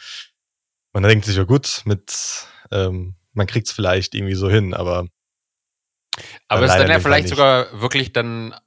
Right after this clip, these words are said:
Speaker 2: auch wenn's eine Scheißaktion ist, zumindest dadurch, dass es dann halt auch ein bisschen gegen ihn verwendet wurde, einfach eine gute Lehre gewesen, so für ihn. Dass es dann halt für
Speaker 1: Gut.
Speaker 2: ihn das Thema durch war irgendwie, oder?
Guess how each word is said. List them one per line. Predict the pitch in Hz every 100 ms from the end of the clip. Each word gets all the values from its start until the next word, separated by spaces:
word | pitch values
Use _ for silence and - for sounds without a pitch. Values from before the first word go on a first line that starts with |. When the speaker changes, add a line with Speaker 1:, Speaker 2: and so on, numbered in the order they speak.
| -
Speaker 2:
auch | - 92
wenn's | 107 -
eine | 92
Scheißaktion | 98 107 104 - 107 107
ist, | 107 -
zumindest | 107 110 113 - _ _ _
dadurch, | 107 110 117
dass | 110
es | -
dann | 117 104
halt | 104 101 104 85
auch | - 98
ein | 98
bisschen | 107 101 95
gegen | 113 120 117
ihn | 107
verwendet | 110 95 98 101
wurde, | 92 104 104
einfach | 98 101
eine | 95
gute | - 107 104 98
Lehre | 95 98 107 92
gewesen, | 90 82 90 87
so | 82 87
für | 95
ihn. | 87 85 82 - - - - _
Dass | -
es |
dann | 101 98
halt | 98 -
für |
Speaker 1:
Gut. | 156
Speaker 2:
ihn | 107
das | 101
Thema | - 104
durch | 101 104 104
war | 98 87
irgendwie, | 92 90 87 87
oder? | 90